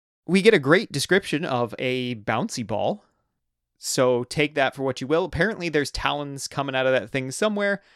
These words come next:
We don't know. Their profile is wild. They are movement twelve, weapon skill three,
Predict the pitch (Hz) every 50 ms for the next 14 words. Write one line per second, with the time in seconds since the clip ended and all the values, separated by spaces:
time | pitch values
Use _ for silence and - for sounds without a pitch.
0 | _ _ _ _ - - 165 185 170 165 147 135 110 - 127 120 117 117 120 113
1 | - _ _ _ _ _ _ _ _ _ _ _ _ _ _ _ - - 135 -
2 | 156 143 147 151 151 151 151 - - - - _ - - - 202 208 214 - -
3 | 170 160 151 147 - 127 123 117 120 113 98 101 104 101 104 104 107 101 98 98
4 | 92 - - - _ _ _ _ _ _ _ _ _ _ _ - - 139 135 131
5 | 127 135 170 247 247 214 208 190 - - - 131 120 117 117 107 113 131 139 170
6 | 170 170 - - 170 165 156 - - - 120 127 120 113 107 107 104 101